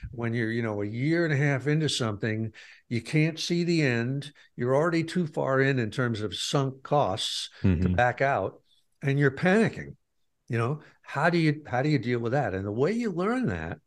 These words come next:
Speaker 1: is from mentors. It's from,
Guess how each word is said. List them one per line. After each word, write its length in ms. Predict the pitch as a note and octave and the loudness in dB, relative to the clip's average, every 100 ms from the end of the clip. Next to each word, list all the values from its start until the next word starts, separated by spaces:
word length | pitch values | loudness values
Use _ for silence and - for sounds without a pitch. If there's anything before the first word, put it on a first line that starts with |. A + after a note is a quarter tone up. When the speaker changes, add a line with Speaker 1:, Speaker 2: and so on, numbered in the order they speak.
| _ _ _ _ _ _ - | _ _ _ _ _ _ -2
Speaker 1:
is 180 | C#3+ | 0
from 280 | - D3 C3+ | 0 0 2
mentors. 640 | B2+ D3 - - - - - _ _ - | 2 0 -4 -10 -10 -12 -12 _ _ -8
It's 220 | B2+ - | -6 -6
from, 540 | - B2+ B2 B2 B2 | -4 0 2 0 -2